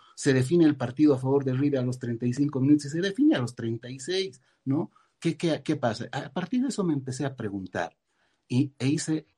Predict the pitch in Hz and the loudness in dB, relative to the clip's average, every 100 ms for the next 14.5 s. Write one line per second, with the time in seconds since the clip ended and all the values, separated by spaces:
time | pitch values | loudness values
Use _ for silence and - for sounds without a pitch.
0 | _ _ _ 123 - - 170 147 110 104 | _ _ _ -8 -6 -2 2 2 0 -4
1 | 104 107 110 107 104 - 113 107 107 107 | -6 -6 -4 -4 -6 -6 -8 -6 -4 -4
2 | - - 113 123 113 110 113 110 110 123 | -8 -8 -6 -6 -4 -2 -2 -2 -4 -6
3 | 123 _ _ _ 113 113 113 - 117 131 | -6 _ _ _ -4 -2 -2 -4 0 2
4 | 147 131 127 113 113 131 - _ - 110 | 2 -2 -4 -4 -4 -6 -10 _ -6 -4
5 | 110 110 113 113 127 127 - _ - 113 | -2 0 0 -2 -4 -8 -10 _ -6 -2
6 | 110 117 117 117 - 110 107 107 - 113 | 0 0 -2 -6 -8 -6 -4 -6 -6 -4
7 | 107 98 - 98 - 107 107 - 101 104 | -2 -4 -8 -10 -4 -4 -4 -6 -6 -6
8 | 101 101 - 85 - _ _ _ _ - | -6 -8 -8 -10 -10 _ _ _ _ -14
9 | - 147 131 135 156 170 170 165 135 131 | -8 -4 2 4 4 2 0 -4 -4 0
10 | 131 139 - - _ 98 92 80 _ _ | 0 0 -4 -20 _ -10 -10 -10 _ _
11 | _ - - 123 113 104 - - 120 131 | _ -14 -10 -4 -2 -2 -6 -4 -2 -2
12 | - _ _ _ 104 117 147 - 117 143 | -6 _ _ _ -8 -6 -6 -6 -4 -4
13 | _ _ _ _ 127 120 135 - 110 104 | _ _ _ _ -2 0 -2 -2 -2 0
14 | 107 - 85 82 | 0 -2 -10 -18